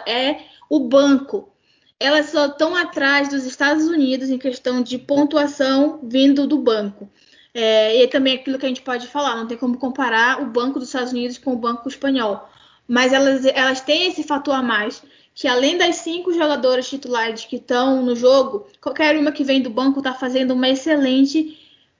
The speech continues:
uma excelente, é, competição. É, deixa eu só dar uma olhada aqui no nome da, é a Maite Car-, Carzola. Ela, em todos os três jogos que ela jogou da fase de grupo, ela anotou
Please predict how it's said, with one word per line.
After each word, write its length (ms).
uma 140
excelente, 720
é, 340
competição. 680
É, 600
deixa 240
eu 40
só 140
dar 100
uma 120
olhada 200
aqui 140
no 80
nome 240
da, 420
é 160
a 40
Maite 480
Car-, 440
Carzola. 800
Ela, 480
em 140
todos 260
os 120
três 240
jogos 420
que 260
ela 480
jogou 760
da 160
fase 240
de 80
grupo, 320
ela 240
anotou 720